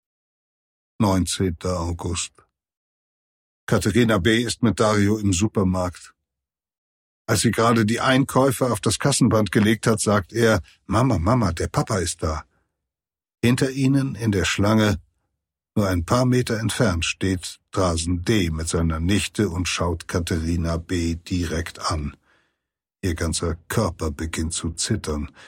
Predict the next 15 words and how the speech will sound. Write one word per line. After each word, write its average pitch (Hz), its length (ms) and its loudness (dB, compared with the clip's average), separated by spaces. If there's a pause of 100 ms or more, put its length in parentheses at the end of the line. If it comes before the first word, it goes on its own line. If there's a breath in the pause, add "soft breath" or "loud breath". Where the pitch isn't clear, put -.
(160 loud breath)
Irgendwie 110 1120 0
schafft - 380 -2
sie 98 160 -2
es 87 180 -2
noch 85 180 -2
zu - 180 -4
bezahlen. 80 800 -4 (260 loud breath)
Sie 87 200 2
hastet - 360 -2
mit 82 220 -6
Dario 90 340 2
auf 80 140 -6
den 82 160 -2
Parkplatz, - 560 -4 (220 loud breath)
weiß 98 340 0